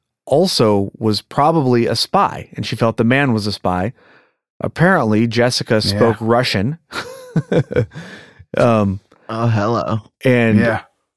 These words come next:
Speaker 1: th-, so we only have one person saying this
Speaker 2: And
Speaker 1: kind of stuff. But if her daughter came out and said that, "Yeah, my mom was a spy. She, you know, she knew this man and she was lying about it." And,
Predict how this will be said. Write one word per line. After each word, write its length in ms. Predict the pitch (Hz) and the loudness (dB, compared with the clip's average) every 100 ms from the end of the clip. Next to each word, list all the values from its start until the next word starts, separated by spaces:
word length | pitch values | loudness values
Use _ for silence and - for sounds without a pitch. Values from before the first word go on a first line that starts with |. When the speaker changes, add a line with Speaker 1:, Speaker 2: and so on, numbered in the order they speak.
| - | -8
Speaker 1:
th-, 160 | 135 135 | -4 0
so 140 | 175 | 2
we 120 | 147 | 4
only 200 | 170 233 | 4 4
have 180 | 196 170 | 2 2
one 360 | 139 143 139 139 | 2 2 0 -2
person 440 | - 123 113 113 | -2 -2 -2 -2
saying 360 | 101 - 107 101 | -2 0 0 0
this 160 | 95 - | -2 0
Speaker 2:
And 100 | 147 | 0
Speaker 1:
kind 120 | 92 | 0
of 60 | |
stuff. 340 | 92 98 90 - _ _ _ _ - | -4 -4 -4 -8 _ _ _ _ 0
But 100 | 143 | 2
if 100 | - | 2
her 100 | 185 | 0
daughter 400 | 139 185 269 247 | 2 2 4 2
came 280 | - 151 123 | 2 2 2
out 120 | 117 | 2
and 80 | 113 | 0
said 180 | 139 117 | 0 0
that, 120 | 117 | 2
"Yeah, 180 | 175 170 | 2 2
my 160 | 160 | 2
mom 240 | 135 123 139 | 2 2 2
was 120 | 180 | 0
a 60 | 202 | -2
spy. 360 | - 101 101 | 0 -2 0
She, 240 | 131 127 - - | -2 -4 -6 -4
you 120 | 117 | 0
know, 160 | 107 113 | 0 0
she 160 | - | 0
knew 180 | 117 135 | 2 2
this 220 | 131 117 | 2 -2
man 300 | 104 98 131 160 _ _ _ _ | -2 -2 -4 -6 _ _ _ _
and 260 | - 113 110 | -4 0 0
she 100 | 120 | 2
was 140 | 123 117 | 0 2
lying 220 | 113 110 | 2 2
about 260 | 101 92 78 | 0 0 -2
it." 100 | - | -4
And, 460 | 104 101 98 95 | -4 -4 -4 -6